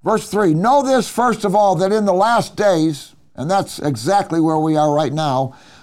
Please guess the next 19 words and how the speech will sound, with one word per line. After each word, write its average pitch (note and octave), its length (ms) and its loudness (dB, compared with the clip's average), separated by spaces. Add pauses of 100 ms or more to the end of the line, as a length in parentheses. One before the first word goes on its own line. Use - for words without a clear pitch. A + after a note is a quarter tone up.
(120)
"mockers F3 720 0
or D#3+ 300 0
scoffers D#3+ 1040 -2 (320)
will E3+ 220 2
come A3 340 2
with F#3 200 -2
their F3 180 0
mocking, E3 760 0 (220)
following A#3+ 680 2
after G#3 440 0
their E3+ 240 0
own G#3+ 300 2
lusts." G3+ 720 0 (1500)
Yeah, - 180 0
I D3 100 2
guess F3+ 260 -2
that E3+ 280 -2
pretty F3 180 0
much D#3+ 300 -4